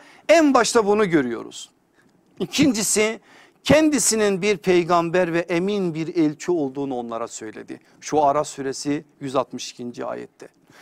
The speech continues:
Bunu söylerken "Ben eminim." demedi sadece. Bunu sonradan dedi, Kur'an'dan öğreniyoruz.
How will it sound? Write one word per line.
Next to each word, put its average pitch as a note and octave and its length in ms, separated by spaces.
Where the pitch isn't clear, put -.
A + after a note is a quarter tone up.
Bunu B3 260
söylerken A#3 760
"Ben B3 220
eminim." B3 520
demedi G#3+ 380
sadece. B2 680
Bunu F3 240
sonradan G3 600
dedi, F#3 220
Kur'an'dan F3 500
öğreniyoruz. F3 600